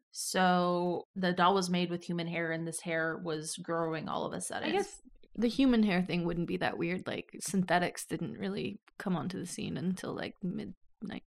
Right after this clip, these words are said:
Speaker 2: mid twentieth century, right?
Speaker 1: I agree. I totally understand that a doll at that time would have real hair, but it doesn't explain it growing.
Speaker 2: No, not at all.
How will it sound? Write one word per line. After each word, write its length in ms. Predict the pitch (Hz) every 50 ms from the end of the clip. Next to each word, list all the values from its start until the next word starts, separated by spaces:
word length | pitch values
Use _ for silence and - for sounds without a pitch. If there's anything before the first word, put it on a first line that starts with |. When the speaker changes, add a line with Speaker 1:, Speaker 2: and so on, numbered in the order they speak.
| _ _ _ _
Speaker 2:
mid 240 | - 190 180 170 -
twentieth 320 | - 190 170 170 175 180 -
century, 400 | - 180 180 185 - - - -
right? 200 | 185 180 180 - - -
Speaker 1:
I 100 | - 339
agree. 360 | 359 269 233 196 185 175 185 -
I 80 | 247
totally 540 | 254 262 285 247 240 226 220 202 202 185 -
understand 460 | - 196 185 180 - - 170 170 170
that 180 | 170 170 170 - - 170 - -
a 140 | - - 190
doll 440 | 180 175 170 170 170 170 170 165 165
at 100 | 165 -
that 160 | 160 160 160
time 300 | - 175 156 156 165 165
would 120 | 160 160
have 400 | 180 165 156 160 160 165 160 160 - - - - _ - - - _ _ _ -
real 420 | - 185 180 180 175 175 170 165 175
hair, 640 | 170 170 175 156 165 170 180 196 214 226 233 233 - _ - - _ _ _ _ _ _ _ _ _
but 380 | - 175 170 165 170 165 - - - - _ _ _ _ _ -
it 180 | - - 202 - _
doesn't 280 | - 202 190 160 170 -
explain 320 | - - - - 165 185
it 80 | - -
growing. 480 | - 180 175 - - - - 175 175 175
Speaker 2:
No, 260 | 175 170 170 170 170
not 220 | 170 175 175 175
at 100 | 170 170
all. 320 | 175 170 175 175 170 175